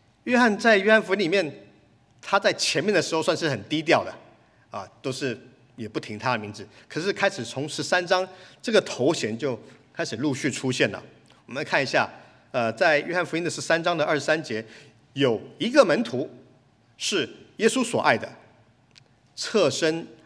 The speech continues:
挨进耶稣的怀里。哦，这个门-，这个门徒，就这么一个啊，是耶稣所爱的，他侧身挨进耶稣的怀里。这是在最后晚餐的时候，约翰靠到耶稣的怀里。而在十字架下，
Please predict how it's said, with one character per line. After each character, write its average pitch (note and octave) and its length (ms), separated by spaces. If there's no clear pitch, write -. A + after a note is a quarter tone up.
挨 C#3 140
进 C#3 220
耶 A#2+ 100
稣 A#2+ 140
的 A#2 80
怀 G2 220
里。 G#2 100
哦， B2 140
这 A3 100
个 G3 80
门-， D3+ 400
这 F3+ 80
个 E3 80
门 C#3 160
徒， G#2 180
就 - 120
这 - 140
么 C3+ 60
一 A#2+ 120
个 B2 120
啊， G#2 120
是 - 140
耶 A#2+ 100
稣 B2+ 120
所 A2+ 140
爱 A2+ 160
的， - 100
他 - 420
侧 - 260
身 A#2 220
挨 A2+ 140
进 A2 180
耶 G#2 60
稣 - 100
的 G#2 100
怀 G2 140
里。 F#2+ 120
这 E3+ 120
是 E3+ 60
在 E3 140
最 D#3+ 180
后 D3+ 160
晚 G#2 160
餐 C3+ 180
的 B2+ 80
时 A#2 140
候， A#2 140
约 B2 120
翰 A#2+ 160
靠 B2+ 180
到 A#2 120
耶 A2+ 120
稣 A#2+ 120
的 G#2+ 80
怀 G2 200
里。 G#2+ 100
而 E3 120
在 F3 280
十 - 260
字 F3+ 120
架 E3 220
下， C#3 280